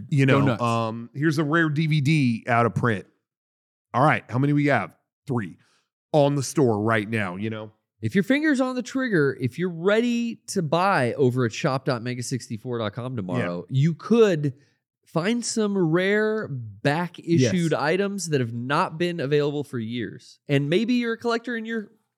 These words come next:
Speaker 3: hunting that stuff down.
Speaker 1: Yeah.
Speaker 3: Maybe
Speaker 2: Yeah.
Speaker 3: you've messaged Kevin in the past. This is your chance. It could come up in
Speaker 2: Could,
Speaker 3: the
Speaker 2: could
Speaker 3: show.
Speaker 2: be there.
Speaker 1: Yeah.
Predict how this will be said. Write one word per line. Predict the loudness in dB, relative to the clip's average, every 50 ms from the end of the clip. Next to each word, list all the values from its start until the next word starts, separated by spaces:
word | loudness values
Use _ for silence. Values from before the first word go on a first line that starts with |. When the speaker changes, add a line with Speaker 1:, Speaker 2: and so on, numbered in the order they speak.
| _ _ _
Speaker 3:
hunting | -2 -2 -2 -2 -2 0
that | 0 0 0 0
stuff | -2 -4 -6 -6 -6
down. | -4 -4 -2 0
Speaker 1:
Yeah. | 0
Speaker 3:
Maybe | 0 2 4 4
Speaker 2:
Yeah. | 4 4 4
Speaker 3:
you've | 2 0 -2 -6 _ _ _ _ _ -2 2
messaged | 2 2 2 2 0 -2 -4 -4
Kevin | -2 0 0 0 0 -4
in | -6 -6
the | -6 -4
past. | -2 0 0 0 -2 -4 -6 -10 -14 _ _ _ _ _ _ _ _ _ _ _ _ _ _ _
This | 0 2 2 2
is | 0 0 0
your | 0 -2
chance. | -2 -2 -4 -4 -4 -6 -6 -8 -10
It | -10
could | -4 0 0 0 0 -2
come | -6 -6 -6 -6 -6
up | -4 -4 -2 -2 -4 -4 -6 -4
in | -2 0 2
Speaker 2:
Could, | 2 2 0 -2
Speaker 3:
the | -2
Speaker 2:
could | 0 2 2 2
Speaker 3:
show. | 2
Speaker 2:
be | 2 4 2
there. | 2 2 0 -2
Speaker 1:
Yeah. | -6 -8 -8